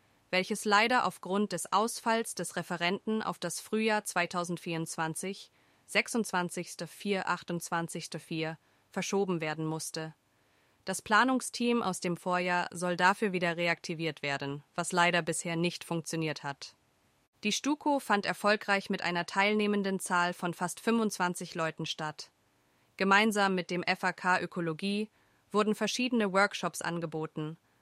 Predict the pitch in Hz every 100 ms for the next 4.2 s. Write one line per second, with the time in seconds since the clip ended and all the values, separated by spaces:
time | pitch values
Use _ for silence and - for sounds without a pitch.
0 | _ 190 202 208 202 180 - 190 208 208
1 | 208 202 196 190 190 - 196 190 190 214
2 | 214 202 202 208 - 175 170 175 190 -
3 | 185 - 175 170 175 180 - 175 175 -
4 | 175